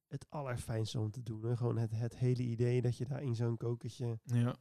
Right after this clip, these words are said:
Speaker 1: met nog andere mensen dan, eh, eh, heel hoog vliegt. En dan denk ik van, ja.
Speaker 2: Ni-, niet te veel over nadenken.
Speaker 1: Nee, inderdaad, hoor, want dat,
Speaker 2: Nee.
Speaker 1: nee.
Speaker 2: Ja, dan helpen die vier films wel weer, gewoon als je die gewoon
Speaker 1: Of
Speaker 2: even
Speaker 1: dat
Speaker 2: wegtikt.
Speaker 1: pilletje.
Speaker 2: Ja, of dat pilletje dus, ja.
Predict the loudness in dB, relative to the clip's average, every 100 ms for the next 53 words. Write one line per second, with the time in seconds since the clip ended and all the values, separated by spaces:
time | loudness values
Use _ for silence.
0 | -10 -8 -2 0 2 2 2 2 2 0
1 | 0 2 2 2 2 2 0 0 -2 -2
2 | 0 0 0 2 4 6 4 4 0 -2
3 | -4 -14 _ _ _ _ _ -4 0 2
4 | 2 2 2 6 6 8 8 6 2 -2
5 | 4 6 10 12 12 10 8 6 4 4
6 | 6 6 6 4 4 4 2 2 2 4
7 | 4 4 4 6 4 0 2 8 10 12
8 | 12 10 8 6 8 8 10 12 12 12
9 | 10 10 6 6 8 8 6 4 4 4
10 | 6 8 8 6 6 4 4 6 10 12
11 | 12 12 12 12 12 12 10 8 6